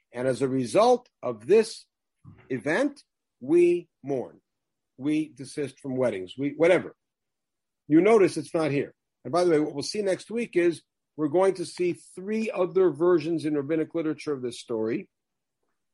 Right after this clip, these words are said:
And in not, I'm telling you right ahead, in not one of them is a mention of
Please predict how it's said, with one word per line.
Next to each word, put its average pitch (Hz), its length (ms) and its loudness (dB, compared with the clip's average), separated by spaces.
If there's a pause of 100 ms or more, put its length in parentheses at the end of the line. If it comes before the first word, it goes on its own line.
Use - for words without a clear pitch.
(500)
And 151 260 2
in 156 320 2
not, 190 300 2
I'm 147 120 -4
telling 196 200 0
you 185 60 4
right 165 120 2
ahead, 151 320 -2 (140)
in 139 120 -4
not 165 220 -4
one 185 220 2
of 185 80 -2
them 160 160 0
is 135 100 -6
a 147 60 -4
mention 143 340 -8
of 131 80 -10